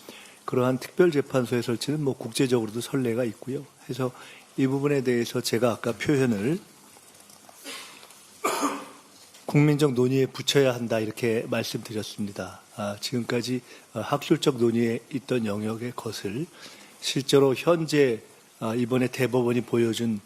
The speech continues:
그런 모습을 볼 때, 어, 이미 직위원 법원의, 아, 윤석열 그 내란에 대한 재판의 어떤 특혜성에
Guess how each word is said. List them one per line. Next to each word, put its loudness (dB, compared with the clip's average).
그런 -2
모습을 0
볼 -8
때, -4
어, -10
이미 2
직위원 4
법원의, 2
아, 0
윤석열 2
그 -10
내란에 -2
대한 -4
재판의 -2
어떤 -8
특혜성에 -2